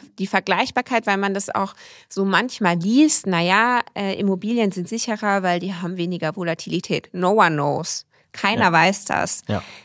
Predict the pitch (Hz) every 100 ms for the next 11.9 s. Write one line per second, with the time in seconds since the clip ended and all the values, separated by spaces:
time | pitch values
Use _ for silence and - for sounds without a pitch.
0 | _ - 185 190 - - 180 202 190 -
1 | 220 226 233 - 214 214 214 190 - 185
2 | 165 - - 254 226 226 - 233 240 196
3 | 196 180 175 - 175 165 - 196 185 180
4 | 214 240 226 226 - 226 226 240 - -
5 | - - 214 - - 190 214 233 208 -
6 | _ - 196 - _ _ 202 196 214 240
7 | 240 - _ _ _ _ _ _ _ _
8 | _ _ _ _ - 202 214 - 269 294
9 | - 233 233 277 - 247 254 254 247 247
10 | 220 240 254 202 240 240 226 233 226 -
11 | - 220 214 - 226 233 208 233